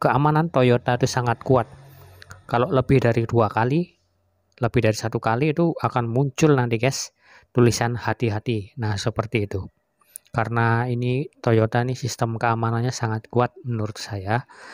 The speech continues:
Q R kodenya tuh sangat mantap, guys. Oke, semoga video ini bermanfaat. Terima kasih sudah menonton.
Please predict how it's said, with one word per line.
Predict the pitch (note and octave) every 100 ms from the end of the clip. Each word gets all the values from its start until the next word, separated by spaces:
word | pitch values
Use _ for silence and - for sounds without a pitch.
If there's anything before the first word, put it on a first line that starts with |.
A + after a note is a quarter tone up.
| - _
Q | -
R | A#2+ A2
kodenya | A2+ A2 G#2+ A2+ B2
tuh | C#3+ D3+
sangat | - A#2+ B2 -
mantap, | B2+ A#2+ A#2 A#2+
guys. | B2 G#2 - - - - _ - - _ D#3
Oke, | D#3+ F#3+
semoga | - C3 A2+ A2
video | A#2 A2 A2
ini | A2
bermanfaat. | G#2 G#2 G#2 G#2 G#2 A#2+ A2 A2 - _
Terima | C3+ C#3+
kasih | C#3+ C#3 D3 C3
sudah | B2
menonton. | B2 B2 C3 B2 A2+ B2+